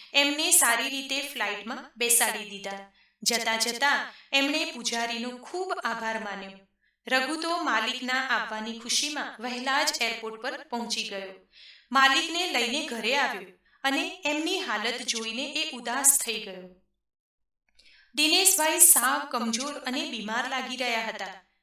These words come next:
દિનેશભાઈએ કહ્યું કે, "મારા બેંકમાંથી રૂપિયા ઉપાડી સુનિલભાઈને આપી દેવાના છે." એવામાં સુનિલભાઈ એમને મળવા આવ્યા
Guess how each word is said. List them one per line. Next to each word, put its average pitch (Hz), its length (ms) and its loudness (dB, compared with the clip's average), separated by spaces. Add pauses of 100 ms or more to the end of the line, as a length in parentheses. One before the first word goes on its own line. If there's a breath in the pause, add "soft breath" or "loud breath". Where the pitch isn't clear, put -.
(100)
દિનેશભાઈએ 226 600 -4
કહ્યું 269 460 -6 (280 loud breath)
કે, 285 80 6
"મારા 247 440 4
બેંકમાંથી 240 640 0
રૂપિયા 220 360 -4
ઉપાડી 254 600 -2
સુનિલભાઈને 285 800 -2
આપી 233 280 -4
દેવાના 202 480 -6
છે." - 360 -4 (340 loud breath)
એવામાં 262 580 0
સુનિલભાઈ 269 680 0
એમને 240 440 -6
મળવા 233 240 -2
આવ્યા 196 320 -4